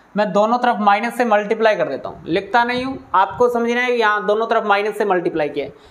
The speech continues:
या कई बार teacher ऐसे भी बोल देता है कि माइनस common लेने पर, माइनस common लेने पे, दोनों एक ही बात है बेटा। तो ये बन जाएगा, जो माइनस का था उसको plus का कर देना, जो plus का है उसको minus का कर देना है। तो एक्स square minus में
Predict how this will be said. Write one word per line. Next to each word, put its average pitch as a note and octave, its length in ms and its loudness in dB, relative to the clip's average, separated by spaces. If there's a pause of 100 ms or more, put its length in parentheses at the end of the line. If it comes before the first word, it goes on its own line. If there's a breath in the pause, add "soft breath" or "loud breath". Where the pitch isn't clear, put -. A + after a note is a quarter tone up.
(120 soft breath)
या A3 160 4
कई A#3+ 200 2
बार B3 160 4
teacher B3 280 0
ऐसे B3 200 0
भी B3+ 100 0
बोल A#3+ 200 2
देता A#3+ 180 0
है A#3+ 60 0
कि A#3+ 80 -2
माइनस A3+ 320 0
common A#3 240 2
लेने D#3+ 260 0
पर, - 200 -14 (600 soft breath)
माइनस G3+ 380 0 (420)
common A3+ 260 4
लेने E3 220 0
पे, - 100 -8
दोनों A3+ 320 0
एक A#3+ 140 -2
ही A#3 60 0
बात F#3+ 220 2
है G3+ 60 -2
बेटा। G#3 160 -2 (640 soft breath)
तो F#3+ 60 -2
ये A3+ 100 0
बन A3+ 180 -2
जाएगा, G#3+ 340 2 (120)
जो A#3+ 220 4
माइनस A3 320 2
का B3 140 2
था A#3+ 100 4
उसको A#3+ 320 -2
plus G#3 280 0
का A#3+ 120 2
कर A3+ 140 0
देना, B3 200 -2
जो A#3+ 120 0
plus A#3+ 260 -2
का B3 100 0
है A#3 60 4
उसको A3+ 200 -2
minus F3 300 -2
का D3 100 -4
कर C3 140 -8
देना B2+ 180 -8
है। - 100 -16 (560 loud breath)
तो - 60 -8
एक्स - 280 -2
square B3 600 -2
minus G3 520 0
में A#3+ 240 -4